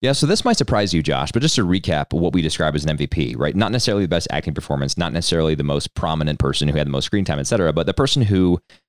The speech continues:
kind of carries it along, gives the episode momentum, gives the episode kind of, kind of shape, prov-, provides the contours of what's happening. And for that reason, I'm gonna give it to Mike. We already mentioned that this is his best episode so far. We're getting more of his backstory. He's more prominently featured in this.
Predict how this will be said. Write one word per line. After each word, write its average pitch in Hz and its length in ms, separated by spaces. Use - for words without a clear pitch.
kind 113 120
of 85 120
carries 98 320
it 98 60
along, 82 400
gives 80 260
the 73 160
episode - 260
momentum, 101 460
gives 78 180
the 73 100
episode 76 380
kind 76 160
of, 67 140
kind 71 160
of 69 40
shape, - 520
prov-, 67 220
provides 78 300
the - 40
contours 80 460
of 67 80
what's 67 140
happening. 78 440
And 117 120
for 117 80
that 127 120
reason, 120 200
I'm 107 60
gonna 110 120
give 107 100
it 95 80
to 90 60
Mike. 73 340
We 92 160
already 104 180
mentioned 80 380
that 71 100
this 73 180
is 73 160
his 78 260
best - 480
episode 78 460
so 71 100
far. 82 380
We're 80 80
getting 76 240
more 78 180
of 76 80
his 71 140
backstory. 87 560
He's 80 180
more 80 160
prominently 80 460
featured 95 320
in 87 80
this. 87 260